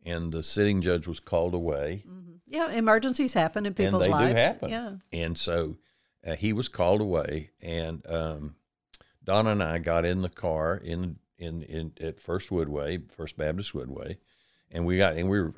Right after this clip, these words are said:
Speaker 1: having a serious discussion about wh-, where are you gonna eat
Speaker 2: <laughs>
Speaker 1: lunch?
Speaker 2: Where are we going for lunch? Yeah.
Speaker 1: That's it. And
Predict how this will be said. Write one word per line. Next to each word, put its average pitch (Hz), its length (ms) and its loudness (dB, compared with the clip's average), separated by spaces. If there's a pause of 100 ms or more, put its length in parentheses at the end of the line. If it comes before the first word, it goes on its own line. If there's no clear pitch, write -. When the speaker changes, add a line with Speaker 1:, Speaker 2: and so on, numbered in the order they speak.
Speaker 1:
having 90 260 2
a 80 140 -2
serious 107 640 2
discussion 80 640 -4
about 76 200 -2
wh-, - 240 -18
where 92 120 2
are - 20 6
you 196 100 2
gonna 87 200 -2
eat 87 160 -4
Speaker 2:
<laughs> - 20 -8
Speaker 1:
lunch? 190 200 2
Speaker 2:
Where 302 300 6
are 294 40 4
we 302 100 4
going 285 240 6
for 247 120 -2
lunch? 233 340 -2
Yeah. - 60 -4
Speaker 1:
That's 92 180 -2
it. 113 280 2 (440)
And 85 260 0